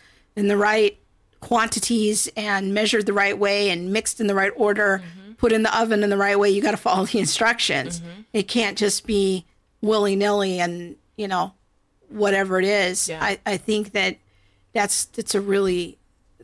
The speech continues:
Speaker 1: really important thing to keep in mind.
Speaker 2: Thank
Speaker 1: So
Speaker 2: you. I'll be here all week. Go ahead, seminary. Go ahead.
Speaker 1: All right, let's go back to, uh, start up in verse nine here. "In that day," declares the sovereign Lord,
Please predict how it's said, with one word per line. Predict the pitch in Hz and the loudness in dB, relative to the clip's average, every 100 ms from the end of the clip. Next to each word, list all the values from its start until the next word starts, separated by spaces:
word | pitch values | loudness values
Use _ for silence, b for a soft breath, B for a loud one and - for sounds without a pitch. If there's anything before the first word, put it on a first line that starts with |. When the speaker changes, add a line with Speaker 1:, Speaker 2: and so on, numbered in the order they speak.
| _ | _
Speaker 1:
really | 233 214 214 196 | -4 0 2 0
important | 180 202 175 175 | -2 -4 -4 -6
thing | 185 | -12
to | 180 | -12
keep | 202 202 196 | -12 -10 -10
in | 190 | -4
mind. | 170 175 - - - - | 0 0 -2 -10 -18 -4
Speaker 2:
Thank | 466 | 0
Speaker 1:
So | 508 349 | 0 0
Speaker 2:
you. | 247 | 2
I'll | 160 | 2
be | 311 | 2
here | 320 330 240 | 2 2 2
all | - 240 277 | 2 2 2
week. | 269 233 175 | 0 -2 0
Go | 302 | 0
ahead, | 359 269 - | 2 2 0
seminary. | - 185 170 170 156 165 | -2 -6 -4 -4 -4 -6
Go | 175 311 | -6 -6
ahead. | 220 107 - - B B | -6 -8 -12 -16 B B
Speaker 1:
All | 233 | 2
right, | 254 | 4
let's | 247 240 | 2 2
go | 311 | 0
back | 262 247 240 233 | 2 2 2 -2
to, | - 233 208 | -2 2 2
uh, | 196 190 190 - _ _ _ - | 2 0 -4 -12 _ _ _ -8
start | - 208 | -2 0
up | 208 | 0
in | 196 | 0
verse | 196 185 | -2 -2
nine | 202 180 185 185 | -2 -2 -2 -4
here. | 190 185 190 _ _ _ - - | -6 -8 -8 _ _ _ -10 0
"In | 269 | 2
that | 285 269 | 4 2
day," | 247 247 254 262 b b b | 2 2 0 -2 b b b
declares | - 220 254 240 240 | -6 0 2 2 2
the | 233 | 0
sovereign | - 226 226 214 | 2 2 2 2
Lord, | 208 214 | 2 2